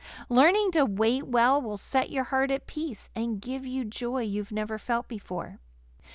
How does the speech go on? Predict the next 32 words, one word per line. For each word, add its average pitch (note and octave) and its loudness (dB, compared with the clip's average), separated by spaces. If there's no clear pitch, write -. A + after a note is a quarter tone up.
Instant F4+ 4
gratification D4 4
is A3 0
the A3 -2
enemy G#3 0
of G3 -4
waiting F#3+ -2
well. F3 -6
If - 2
we F4+ 4
want F#4+ 4
something, G4+ 0
we D#4 -2
charge F4 -2
it E4+ -4
to D#4+ -2
a D#4 4
card. D4+ 0
If B3 -4
this E4+ -2
person F#4 0
doesn't D4+ 0
make D4+ -2
me D#4 -2
feel D4+ 2
happy, D4 0
we F4 0
move G#4 2
on F#4+ 4
to G4 -4
the G4 0
next. F#4 -6